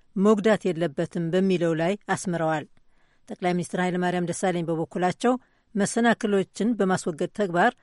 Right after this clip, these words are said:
ሁለቱም ሀገሮች በጭምትና ወዳጅነት በተላበሰ ንግግር መፍታት ይኖርባቸዋል። ሀገሮቻችንን በደም ስር ህይወት ባገናኘው ናይል ወንዝ የተሳሰረ የጋራ ዕጣ ነው ያለን ማለታቸውን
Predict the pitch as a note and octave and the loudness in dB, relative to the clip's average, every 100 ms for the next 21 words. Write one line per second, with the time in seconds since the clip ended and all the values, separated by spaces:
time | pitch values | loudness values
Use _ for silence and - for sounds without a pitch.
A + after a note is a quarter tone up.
0 | _ _ - F3+ F3+ G3 F3 G3 B3 - | _ _ -4 -4 0 2 2 2 0 -4
1 | A3+ - - G3 - A3+ A#3+ - G3 F3+ | -20 -18 -2 0 2 2 2 0 0 2
2 | F#3 A#3 - G#3+ F#3 G3+ F#3 F3 E3 - | 2 0 -2 0 4 4 2 -2 -2 -4
3 | E3+ F3 F3 D3 E3 F3+ F3 C#3+ F#3 E3+ | -2 0 0 0 -2 -2 -2 -2 -2 0
4 | E3+ F#3 - G#3+ G3+ F3 D#3 E3+ D#3+ - | 0 0 2 0 2 -2 -2 0 -2 0
5 | E3 D3+ - _ _ _ _ - F3+ F3 | -2 -2 -10 _ _ _ _ -8 -4 0
6 | F#3 F3 G3+ F#3 - G#3 A#3 C4+ - _ | 0 0 -2 -2 0 0 2 0 -6 _
7 | - F3 G3+ G3 G#3 G#3 - - F3+ C3 | -16 2 4 6 6 2 0 -2 -2 -2
8 | F3 F#3 E3+ - - A3+ F#3+ F3+ D#3 F#3+ | 2 2 2 -4 -20 -4 0 0 0 0
9 | F3 E3+ E3 D#3+ E3+ F3+ F#3 A#3 C4 - | 0 -2 -4 -4 -2 0 0 0 -2 -8
10 | _ _ _ F3+ E3 F3+ F#3 - G3 F#3 | _ _ _ -6 -4 0 0 0 -2 -2
11 | F3+ F3 F3 F3 E3+ F#3+ F#3+ F3+ F3 E3+ | -2 0 0 0 -2 -4 -4 -2 -2 -2
12 | E3 D3+ E3 C#3 G2+ E3+ E3+ D#3+ F3+ - | -4 -4 -6 -6 -8 -4 -2 -2 -4 0
13 | A3 B3 | 0 -2